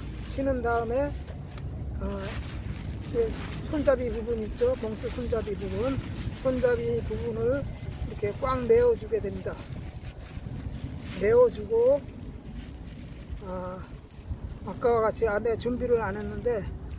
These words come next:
아까와 같이 방수 스패츠를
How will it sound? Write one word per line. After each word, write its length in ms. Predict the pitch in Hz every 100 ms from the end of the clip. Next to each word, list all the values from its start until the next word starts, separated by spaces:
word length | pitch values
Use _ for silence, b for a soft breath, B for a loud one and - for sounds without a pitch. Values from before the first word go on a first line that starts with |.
| -
아까와 300 | 214 - 240
같이 280 | 226 208 214 226 269 277
방수 560 | 214 247 240 233 220 214 - - - -
스패츠를 720 | - - 226 226 220 214 254